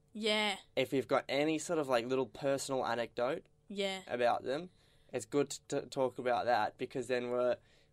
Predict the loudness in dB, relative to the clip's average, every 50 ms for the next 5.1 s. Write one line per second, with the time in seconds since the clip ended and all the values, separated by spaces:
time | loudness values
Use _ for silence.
0 | _ _ -4 0 0 2 4 6 6 6 6 6 4 2 -2 -2 2 2 4 4
1 | 4 2 2 2 2 2 2 0 0 0 0 -2 -4 -4 -4 -4 -2 -2 -2 -4
2 | -6 -6 -2 2 4 4 6 6 4 4 2 2 2 2 4 4 4 4 4 2
3 | 2 0 2 2 2 2 0 0 0 0 0 0 0 -2 -2 -2 -4 -2 0 0
4 | 0 -2 -2 -2 0 0 0 0 0 -4 -8 _ _ _ _ _ _ _ _ -12
5 | -10